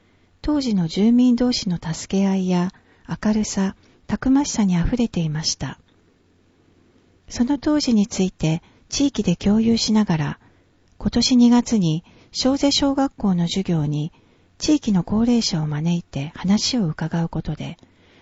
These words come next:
当時を知らない世代に伝えられるエピソード集が完成しました。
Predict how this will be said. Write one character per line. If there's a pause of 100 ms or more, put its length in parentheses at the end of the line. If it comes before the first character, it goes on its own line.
(140)
当
時
を
知
ら
な
い
世
代
に
伝
え
ら
れ
る
エ
ピ
ソ
ー
ド
集
が (120)
完
成
し
ま
し
た。